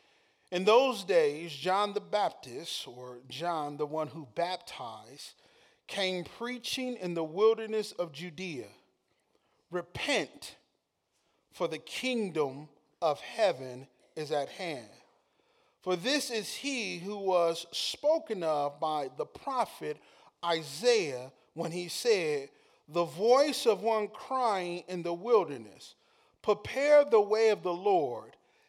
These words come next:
make his path straight.'" Eternal Father, allow your word to penetrate the hearts of the preacher and those sitting in the pews,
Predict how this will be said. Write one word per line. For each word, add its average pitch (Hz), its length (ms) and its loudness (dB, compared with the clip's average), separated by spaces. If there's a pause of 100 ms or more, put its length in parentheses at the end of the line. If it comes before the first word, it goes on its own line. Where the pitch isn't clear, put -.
(100)
make 233 400 0
his 185 320 -4
path 131 720 -4 (720)
straight.'" - 840 -10 (760)
Eternal 220 440 4
Father, 196 400 4
allow 202 360 4
your 190 240 0
word 185 480 0
to - 140 -12
penetrate 180 680 -8
the 151 100 -8
hearts - 720 -6 (600)
of 147 180 -6
the 143 80 -14
preacher 214 680 -6 (520)
and 185 240 -2
those 175 280 0
sitting 165 300 -8
in 156 100 -8
the 147 60 -10
pews, 139 640 -18